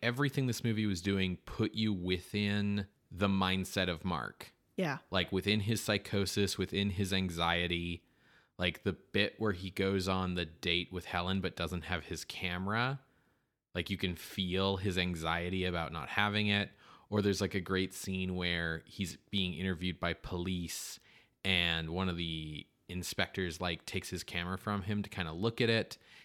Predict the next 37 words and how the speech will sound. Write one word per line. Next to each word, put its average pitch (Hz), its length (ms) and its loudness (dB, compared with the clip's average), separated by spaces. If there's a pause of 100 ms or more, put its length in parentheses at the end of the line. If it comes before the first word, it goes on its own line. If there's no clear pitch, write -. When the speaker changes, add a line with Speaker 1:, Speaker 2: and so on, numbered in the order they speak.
(100)
Speaker 2:
He 208 120 2
keeps - 340 -2
reaching 185 460 2
for 156 260 0
it 151 120 -4
to - 80 -6 (140)
get 170 160 4
it - 180 -6
back. 185 640 2
Speaker 1:
Yeah. 110 300 4 (200)
Speaker 2:
And 160 320 6
the 156 280 4
cop 151 280 0
is 160 140 0
just - 240 -2
like, 156 220 -2
"Oh, 381 240 6
like, 180 240 2 (240)
is 202 160 2
this 170 220 0
the 196 180 2
lens? 185 560 4
Is 233 140 6
this - 0 -
Speaker 1:
Yeah. 101 260 8
Speaker 2:
how 233 100 6
you 226 180 6
pull 190 240 4
focus?" 349 720 2
Speaker 1:
Yeah, - 80 6
Speaker 2:
Like, 208 140 8
Speaker 1:
yeah. 95 140 8
Speaker 2:
he's 220 140 6
just - 200 -2
curious 180 460 2
about 160 280 -2
the 143 380 0